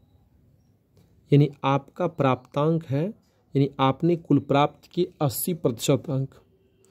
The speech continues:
बहुत आसान है बच्चों, आपने जो परीक्षा दी, मान लीजिए कि आपने परीक्षा दी तो आप कुल परीक्षा आपका कुल अंक जो है वो हज़ार का था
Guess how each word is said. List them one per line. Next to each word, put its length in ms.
बहुत 280
आसान 300
है 80
बच्चों, 340
आपने 460
जो 240
परीक्षा 460
दी, 220
मान 220
लीजिए 280
कि 160
आपने 400
परीक्षा 420
दी 100
तो 160
आप 220
कुल 120
परीक्षा 460
आपका 320
कुल 300
अंक 320
जो 160
है 240
वो 160
हज़ार 460
का 160
था 200